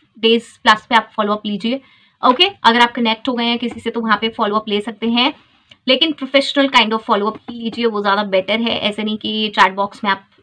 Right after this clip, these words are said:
chat कर रहे हैं, जैसा मैंने पहले भी बताया, ऐसा ना करें।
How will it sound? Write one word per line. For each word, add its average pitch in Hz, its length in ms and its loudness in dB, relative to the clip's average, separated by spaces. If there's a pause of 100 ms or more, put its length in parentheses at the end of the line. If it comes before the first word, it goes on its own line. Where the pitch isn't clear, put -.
chat 208 220 2 (180)
कर 196 120 -6
रहे 196 140 -4
हैं, 208 200 -4
जैसा 196 200 -6
मैंने 196 140 -6
पहले 196 260 -2
भी 208 80 -6
बताया, 196 380 0 (420)
ऐसा 240 200 2
ना 220 120 2
करें। 233 240 -4